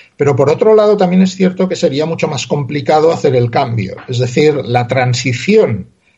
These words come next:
a un estado de bienestar con renta básica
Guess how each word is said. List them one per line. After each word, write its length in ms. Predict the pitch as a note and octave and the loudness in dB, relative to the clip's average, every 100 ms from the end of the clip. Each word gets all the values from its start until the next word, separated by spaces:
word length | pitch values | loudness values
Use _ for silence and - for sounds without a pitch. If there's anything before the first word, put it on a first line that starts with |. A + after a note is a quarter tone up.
| _ | _
a 180 | - C3 | -8 -2
un 200 | C#3 D#3 | 0 0
estado 240 | C#3 E3+ D#3+ | -2 2 2
de 60 | |
bienestar 380 | D#3 C#3 F3 E3 | 2 -2 -4 -2
con 220 | A#2+ A2 | -2 -2
renta 340 | A#2+ C#3+ D3+ D3 | -2 -2 0 0
básica 680 | E3 - - A#2+ D#3 F#3+ | 0 -4 -8 -4 -4 -4